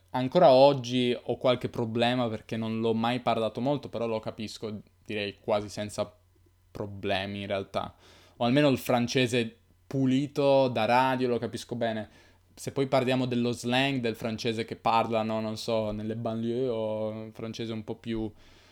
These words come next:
così, con tan-, tanti colloquialismi,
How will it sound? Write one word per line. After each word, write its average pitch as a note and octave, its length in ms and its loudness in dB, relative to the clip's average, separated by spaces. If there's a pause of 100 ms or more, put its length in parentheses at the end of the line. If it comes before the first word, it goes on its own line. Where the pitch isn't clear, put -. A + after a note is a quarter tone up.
(180)
così, A2+ 480 -2 (1080)
con A#2+ 360 -4
tan-, B2+ 320 0
tanti B2+ 300 4
colloquialismi, C#3 1120 0